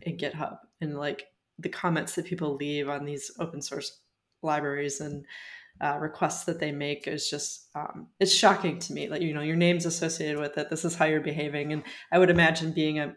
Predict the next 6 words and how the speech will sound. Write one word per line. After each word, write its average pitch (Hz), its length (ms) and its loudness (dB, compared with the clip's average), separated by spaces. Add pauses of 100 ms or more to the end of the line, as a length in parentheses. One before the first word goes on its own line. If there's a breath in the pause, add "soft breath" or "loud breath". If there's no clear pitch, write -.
an 156 140 -4
open 147 200 -6
source 147 280 -4
maintainer, 147 680 -2 (420 loud breath)
that - 320 6 (180)
must, 156 380 -4